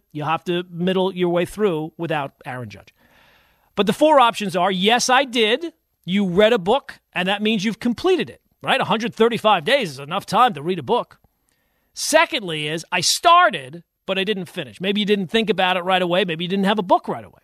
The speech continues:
But it is summer reading time. So that second option is I started, didn't, uh, finish. Third,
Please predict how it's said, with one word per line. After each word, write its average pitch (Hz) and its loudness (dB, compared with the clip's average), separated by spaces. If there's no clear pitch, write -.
But 233 0
it 247 -2
is 269 0
summer 247 4
reading 190 -2
time. 214 -4
So 214 2
that 208 -2
second 254 2
option 180 -4
is 175 -6
I 151 -6
started, 185 -2
didn't, 147 -10
uh, 127 -14
finish. 131 -12
Third, 262 2